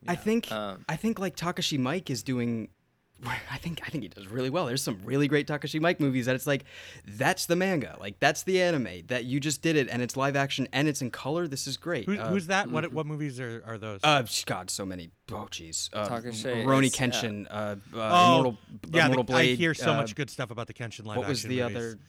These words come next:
Speaker 1: Yeah, I need
Speaker 2: It's
Speaker 1: to
Speaker 2: just
Speaker 1: go through and watch all of 'em. Um,
Speaker 2: unfortunate creator aside, I
Speaker 3: He
Speaker 2: hear a
Speaker 3: did,
Speaker 2: lot of
Speaker 3: uh,
Speaker 2: good stuff
Speaker 3: th-,
Speaker 2: about the,
Speaker 1: Yeah.
Speaker 2: the
Speaker 3: thir-,
Speaker 2: Kenshin live
Speaker 3: Thirteen
Speaker 2: actions.
Speaker 3: Assassins.
Speaker 1: Uh, yeah, the Thirteen Assassins. He did, um, the, um,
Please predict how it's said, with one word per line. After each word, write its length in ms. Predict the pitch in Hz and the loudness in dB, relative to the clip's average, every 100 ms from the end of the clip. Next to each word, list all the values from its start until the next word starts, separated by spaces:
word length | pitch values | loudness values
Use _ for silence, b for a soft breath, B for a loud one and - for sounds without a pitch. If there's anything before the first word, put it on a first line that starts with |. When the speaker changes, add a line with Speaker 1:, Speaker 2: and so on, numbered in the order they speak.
| _ | _
Speaker 1:
Yeah, 260 | - 120 110 | -8 -4 0
I 100 | 110 | 2
need 120 | 147 151 | 6 6
Speaker 2:
It's 100 | 131 | 4
Speaker 1:
to 40 | |
Speaker 2:
just 180 | 110 143 | 2 0
Speaker 1:
go 140 | 120 117 | 0 -4
through 220 | - 120 | -4 -6
and 100 | 110 | -4
watch 220 | 101 98 101 | -8 -8 -8
all 120 | 101 | -8
of 80 | 87 | -10
'em. 180 | 90 82 | -16 -16
Um, 120 | 95 127 | -6 0
Speaker 2:
unfortunate 560 | 170 - 170 165 156 | 0 2 0 0 -6
creator 500 | - 143 135 120 110 - | -4 -4 -4 -4 -8 -12
aside, 440 | - - 120 104 101 | -14 -8 -4 -4 -4
I 20 | |
Speaker 3:
He 60 | 104 | -4
Speaker 2:
hear 120 | 123 | -2
a 40 | |
Speaker 3:
did, 60 | 123 | 0
Speaker 2:
lot 120 | 113 | 0
of 60 | 104 | 0
Speaker 3:
uh, 80 | 101 | -2
Speaker 2:
good 80 | 101 | -4
stuff 140 | 113 | -8
Speaker 3:
th-, 80 | - | -8
Speaker 2:
about 240 | 107 98 | -10 -10
the, 100 | - | -4
Speaker 1:
Yeah. 240 | 120 110 87 | -2 0 -2
Speaker 2:
the 60 | 113 | -4
Speaker 3:
thir-, 80 | |
Speaker 2:
Kenshin 200 | 117 107 | -4 -8
live 140 | 98 98 | -8 -6
Speaker 3:
Thirteen 400 | 117 113 127 110 | -6 -6 -6 -6
Speaker 2:
actions. 100 | 101 | -6
Speaker 3:
Assassins. 680 | 107 98 - 107 110 113 - | -6 -6 -8 -8 -10 -12 -10
Speaker 1:
Uh, 140 | 123 113 | -6 2
yeah, 160 | 131 120 | 4 4
the 60 | |
Thirteen 320 | 113 151 - 151 | 2 -2 2 0
Assassins. 500 | 131 131 127 135 117 | 2 2 2 -2 -4
He 80 | 117 | -4
did, 280 | 117 113 110 | -2 0 -2
um, 400 | 110 110 104 98 - | -4 -4 -6 -10 -8
the, 180 | 110 107 | -4 -4
um, 320 | 98 92 | -4 -8